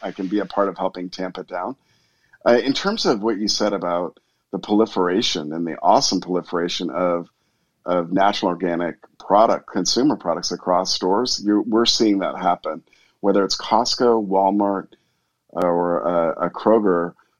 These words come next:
we're seeing them dedicate more shelf space to these items here. And because there's more demand, the household penetration,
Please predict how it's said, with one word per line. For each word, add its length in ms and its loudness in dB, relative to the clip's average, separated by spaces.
we're 180 0
seeing 400 4
them 200 -2
dedicate 640 -2
more 260 -2
shelf 320 -2
space 560 -4
to 580 -2
these 240 -2
items 500 -6
here. 400 -6
And 120 0
because 260 0
there's 240 0
more 160 4
demand, 600 -2
the 100 4
household 420 4
penetration, 800 -2